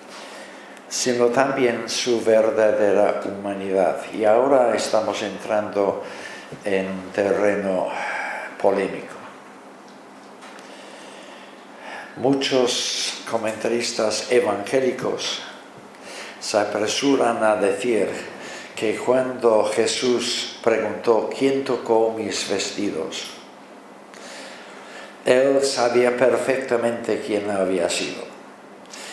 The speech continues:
Y solo hace la pregunta para que la mujer tenga que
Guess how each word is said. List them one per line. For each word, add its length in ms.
Y 140
solo 380
hace 380
la 180
pregunta 600
para 240
que 220
la 420
mujer 480
tenga 420
que 600